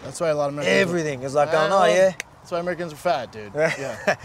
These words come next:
Speaker 2: I just mean, but shitloads
Speaker 1: No,
Speaker 2: of
Speaker 1: I
Speaker 2: cheese.
Speaker 1: see what you're saying, where you're alluding to.
Speaker 2: It's
Speaker 1: Yeah,
Speaker 2: like,
Speaker 1: we're, we're
Speaker 2: going, "Oh,
Speaker 1: big.
Speaker 2: yeah, get, uh, this, cheese."
Speaker 1: Eat cheese, a lot of
Speaker 2: Get
Speaker 1: cheese.
Speaker 2: ice cream, fucking chuck cheese
Speaker 1: Cheese
Speaker 2: on it.
Speaker 1: on it. We'll put, we'll get some
Speaker 2: <laughs>
Speaker 1: cheese ice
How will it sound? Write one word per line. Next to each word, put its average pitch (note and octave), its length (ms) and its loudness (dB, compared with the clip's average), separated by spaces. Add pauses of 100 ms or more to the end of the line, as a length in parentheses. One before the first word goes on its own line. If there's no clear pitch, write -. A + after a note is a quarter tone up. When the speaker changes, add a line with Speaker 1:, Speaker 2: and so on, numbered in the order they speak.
(140)
Speaker 2:
I E3+ 80 6
just F3+ 140 0
mean, F#3 160 2
but F3+ 140 4
shitloads D3+ 500 0
Speaker 1:
No, D3 80 -4
Speaker 2:
of F3 60 0
Speaker 1:
I - 20 -
Speaker 2:
cheese. D3+ 100 -2
Speaker 1:
see A#3 80 -2
what A3+ 120 0
you're F#3+ 100 -4
saying, D#3 260 -4
where D#3+ 100 -6
you're D3+ 100 -4
alluding D3 420 -6
to. B2+ 220 -12
Speaker 2:
It's C3+ 100 -6
Speaker 1:
Yeah, C#3 60 -2
Speaker 2:
like, C#3 200 2
Speaker 1:
we're, D3 60 2
we're C#3+ 140 2
Speaker 2:
going, D#3 40 0
"Oh, D#3 120 4
Speaker 1:
big. D3 100 4
Speaker 2:
yeah, F3 180 6
get, D#3 180 0
uh, C#3+ 200 4
this, F3+ 400 0
cheese." C3+ 520 -6
Speaker 1:
Eat D3+ 100 -10
cheese, D3+ 260 -4
a C#3 40 -8
lot D#3+ 140 2
of D#3 60 -6
Speaker 2:
Get D#3+ 140 0
Speaker 1:
cheese. - 20 6
Speaker 2:
ice F3+ 260 6
cream, D3+ 240 -2
fucking C3 320 -8
chuck D3+ 240 -6
cheese D#3 240 -6
Speaker 1:
Cheese E3 300 -2
Speaker 2:
on C3+ 120 -2
it. - 20 -
Speaker 1:
on - 40 -6
it. D3+ 80 -6
We'll E3 100 -2
put, F3 180 -2
we'll E3+ 160 -2
get G3 80 -4
some F#3 120 0
Speaker 2:
<laughs> - 120 0
Speaker 1:
cheese - 20 -
ice F3 100 2